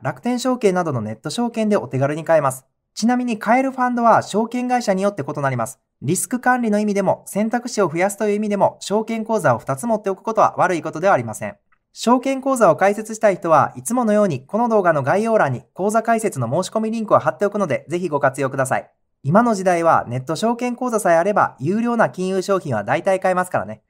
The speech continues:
現代の富の貯蔵庫は金庫や銀行口座ではなく証券口座です。しっかり準備しておきましょう。以上、参考になれば嬉しいです。オンラインコミュニティ、リベシティも運営しています。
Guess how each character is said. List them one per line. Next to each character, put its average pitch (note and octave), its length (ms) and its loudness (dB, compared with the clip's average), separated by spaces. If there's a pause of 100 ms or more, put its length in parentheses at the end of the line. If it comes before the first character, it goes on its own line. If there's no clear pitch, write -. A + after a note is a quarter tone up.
(280)
現 A3 240 4
代 F#3 140 4
の C3 140 -2
富 G3 220 0
の D3 100 0
貯 D#3 160 -6
蔵 F3+ 160 0
庫 E3 100 -6
は C3+ 200 4
金 G#3+ 280 0
庫 C#3+ 140 0
や G#2+ 120 2
銀 E3+ 220 -2
行 A3 200 0
口 A3 180 0
座 G3 80 0
で D#3+ 100 2
は D3+ 60 4
な E3+ 100 0
く C#3+ 220 -6
証 F#3 300 -2
券 G3 200 -2
口 F#3 160 0
座 B2+ 140 0
で G#2+ 80 -10
す。 - 160 -18 (160)
し - 160 -8
っ - 40 -14
か G#3+ 120 6
り F#3+ 80 4
準 F3 120 -2
備 D#3 120 -2
し - 20 -6
て D3 60 0
お C3+ 60 -2
き C3 100 -4
ま B2 80 0
し - 80 -6
ょ G#2+ 240 -2
う。 - 400 -20
以 G#3 100 -4
上、 B3+ 240 8
参 G3+ 220 0
考 G#3+ 100 4
に G3+ 60 4
な F3+ 80 0
れ D#3+ 40 0
ば D3+ 80 4
嬉 E3 160 -2
し C#3+ 120 -6
い - 20 -4
で F#3 100 0
す。 - 240 -12 (220)
オ F3 140 0
ン A#3+ 40 0
ラ C4+ 120 2
イ C4+ 80 -2
ン B3+ 40 -8
コ C4 120 -2
ミ B3+ 60 -2
ュ - 40 -2
ニ G3 80 -4
テ D#3+ 60 -4
ィ、 A#2+ 260 -2
リ C3 80 -4
ベ A#3 140 2
シ - 100 -10
テ A#3 100 -2
ィ A3+ 40 0
も A#3 120 0
運 G3 100 -2
営 F3 60 2
し F3 60 -8
て E3 60 -4
い C3+ 40 -2
ま A#2+ 120 -4
す。 - 120 -14